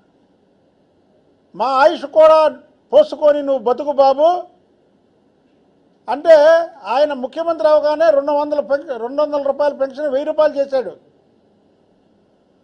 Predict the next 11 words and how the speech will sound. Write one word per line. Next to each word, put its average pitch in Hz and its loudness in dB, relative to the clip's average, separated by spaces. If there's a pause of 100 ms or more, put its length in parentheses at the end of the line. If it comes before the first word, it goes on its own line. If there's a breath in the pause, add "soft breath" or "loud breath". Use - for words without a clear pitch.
(200)
ఆయనకి 320 0
చావు 320 2
లేదు 330 6
చిరంజీవి. 302 2 (760)
మీరు 214 -4
అనుకుంటున్నారేమో, 302 2 (1500)
ఆయన 277 -2 (120)
చిరంజీవి 294 2
నిండు 285 -6
నూరేళ్ళు 302 4
ఉంటాడు. 269 2